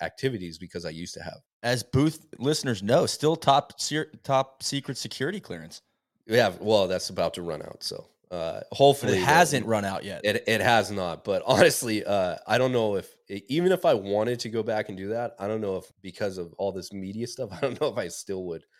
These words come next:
Speaker 1: be properly read into, to some of the things. And all of this stuff is unclassified, by the way. So I replied to the D M and I said, "Well, now I feel like a suspect, exclamation point,"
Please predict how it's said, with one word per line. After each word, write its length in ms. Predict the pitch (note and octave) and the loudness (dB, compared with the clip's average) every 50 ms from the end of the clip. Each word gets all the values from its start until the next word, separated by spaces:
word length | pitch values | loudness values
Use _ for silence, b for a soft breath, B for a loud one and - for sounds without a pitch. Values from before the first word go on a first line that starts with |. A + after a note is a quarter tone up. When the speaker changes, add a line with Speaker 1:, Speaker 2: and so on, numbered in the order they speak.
| b b b b | b b b b
Speaker 1:
be 100 | F2 E2+ | -14 -12
properly 500 | - - A2 F#2 F2 - - F#2 F2+ F2 | -6 -4 -2 -2 -2 -4 -6 -8 -8 -8
read 320 | E2+ E2+ F2+ F2 E2+ E2 | -6 -6 -6 -4 -4 -4
into, 300 | E2+ E2+ E2 E2+ - - - | -6 -8 -8 -10 -14 -16 -16
to 320 | - - _ _ _ _ | -16 -20 _ _ _ _
some 240 | - - - E2+ D#2+ | -12 -10 -10 -8 -10
of 80 | D#2+ | -10
the 80 | D#2 E2 | -12 -14
things. 340 | - - - - - - _ _ _ _ _ _ _ _ _ - | -14 -16 -18 -18 -20 -20 _ _ _ _ _ _ _ _ _ 6
And 120 | C#3 D#3 | 8 12
all 140 | F3+ A3 B3 | 12 12 12
of 80 | A#3 | 12
this 160 | G#3 F#3 - - | 10 6 6 6
stuff 220 | - C#3+ B2+ - | 6 4 4 4
is 120 | G#2 F#2 | 2 -2
unclassified, 600 | F#2+ F2 E2+ - - A#1+ A#1 - - - - - | -2 -4 -4 -6 -8 -8 -8 -10 -12 -12 -14 -12
by 120 | - G#1+ G#1+ | -12 -14 -14
the 80 | - | -14
way. 120 | - - - _ _ _ _ _ _ _ _ _ _ | -16 -20 -20 _ _ _ _ _ _ _ _ _ _
So 160 | G2+ - D#3+ | 0 6 8
I 80 | D3+ D#3+ | 8 10
replied 440 | D#3 D#3+ D#3 D#3+ - D#3+ D3 D3 C#3 | 8 6 4 4 6 6 6 4 2
to 80 | - C#3+ | -2 -6
the 80 | B2+ | -6
D 240 | A2 G2 G#2+ G2 F#2 | -6 -6 -6 -6 -6
M 100 | E2 - - - _ _ _ _ _ _ | -6 -8 -10 -16 _ _ _ _ _ _
and 160 | G2+ G#2 G2 | -8 -6 -4
I 80 | F#2+ F#2 | -4 -6
said, 420 | - - G#2 F#2 F2+ E2+ E2+ F2 - | -4 -4 -2 -2 -2 -4 -6 -12 -14
"Well, 180 | - G#2 A#2+ C3 | -2 0 2 4
now 240 | C#3+ D#3+ E3 E3 D#3 | 4 6 6 6 4
I 80 | C#3+ | 4
feel 260 | A#2+ - C#3 C3 A#2+ | 2 0 0 0 2
like 200 | A#2 G#2+ F#2 - | 2 0 0 -2
a 80 | - F2+ | -6 -8
suspect, 640 | - - - E2 - - - - - - _ _ - _ _ _ | -6 -6 -6 -6 -6 -10 -14 -16 -18 -20 _ _ -20 _ _ _
exclamation 600 | G2 F#2+ F#2 - - F2+ E2+ D#2 C#2+ - - - | -4 -4 -4 -6 -10 -12 -12 -12 -12 -12 -14 -16
point," 240 | - - - - _ | -20 -20 -20 -20 _